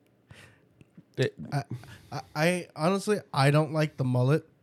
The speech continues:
Speaker 2: Oh, the mullet that they're doing now, where they intentionally make it curly.
Speaker 1: The cub mullet?
Speaker 2: 'Cause that
Speaker 1: Oh, uh, I'm sorry. Um, the, for those that don't understand the cub mullet,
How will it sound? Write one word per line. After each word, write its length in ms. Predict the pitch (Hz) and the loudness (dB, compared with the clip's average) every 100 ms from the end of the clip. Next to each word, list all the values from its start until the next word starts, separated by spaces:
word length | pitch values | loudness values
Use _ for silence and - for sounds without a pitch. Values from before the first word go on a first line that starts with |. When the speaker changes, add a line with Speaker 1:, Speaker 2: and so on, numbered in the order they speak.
| _ - - _ - | _ -16 -16 _ 0
Speaker 2:
Oh, 260 | 160 131 - _ 139 | 6 6 4 _ 2
the 120 | 135 | 4
mullet 360 | 139 151 147 | 6 4 2
that 320 | 143 139 131 123 | 0 -2 -2 -2
they're 120 | 127 | 0
doing 360 | 123 131 123 | 2 2 2
now, 340 | 120 117 135 151 _ | 0 0 0 -2 _
where 160 | 143 139 | -2 0
they 300 | 127 127 120 _ _ _ _ - | 2 0 -4 _ _ _ _ -8
intentionally 920 | 131 117 - 139 139 147 139 135 135 | -6 -6 -2 0 0 2 2 2 2
make 340 | 127 123 127 139 | 0 0 0 -4
it 120 | - _ - | -8 _ -2
curly. 440 | 139 135 143 165 _ - | 4 4 2 -2 _ -8
Speaker 1:
The 140 | 113 107 | -2 -2
cub 360 | - 120 123 | 2 4 4
mullet? 400 | 131 139 143 - - - _ _ _ _ - | 4 2 2 -2 -10 -20 _ _ _ _ 2
Speaker 2:
'Cause 220 | 147 131 | 4 6
that 240 | 139 - - | 2 2 6
Speaker 1:
Oh, 220 | 123 120 | 8 8
uh, 200 | 120 131 | 10 8
I'm 160 | 117 120 | 8 8
sorry. 280 | 139 113 92 | 10 10 12
Um, 420 | 107 98 65 62 - | 10 8 4 -2 8
the, 360 | 117 101 104 - _ _ _ - - - - - | 10 12 10 6 _ _ _ -20 -20 -20 -20 -20
for 260 | - 131 | 2 6
those 280 | 123 127 120 | 8 8 8
that 120 | 117 110 | 6 6
don't 200 | 110 107 | 6 6
understand 460 | 101 98 107 101 | 4 4 6 6
the 80 | 95 | 4
cub 260 | - 117 104 | 8 8 8
mullet, 380 | 101 98 98 | 4 4 0